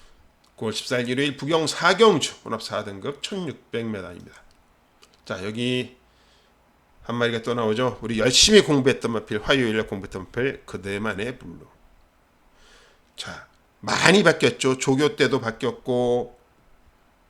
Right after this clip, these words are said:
조교 내용도 바뀌었고 코굴레도 씌웠고 직전 경주에 혀가 나왔다. 뭐 이런 분석들, 분석 우리가 철저히 했기 때문에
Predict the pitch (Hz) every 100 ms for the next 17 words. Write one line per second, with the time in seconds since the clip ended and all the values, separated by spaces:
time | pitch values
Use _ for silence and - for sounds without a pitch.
0 | _ 135 131 139 120 120 120 113 110 117
1 | - 123 120 113 - - 185 175 147 127
2 | 131 - 131 120 - 123 120 117 120 131
3 | 131 - - _ - - - - _ _
4 | _ _ _ _ _ _ _ _ _ -
5 | - 156 139 135 131 127 131 127 127 117
6 | - - 190 156 147 123 120 - 117 120
7 | 110 120 139 190 - 147 160 190 - 156
8 | 101 - _ _ _ _ _ _ _ _
9 | _ _ _ _ _ _ _ _ _ _
10 | _ _ - 135 135 143 143 143 139 -
11 | 240 233 214 165 - 139 117 107 147 110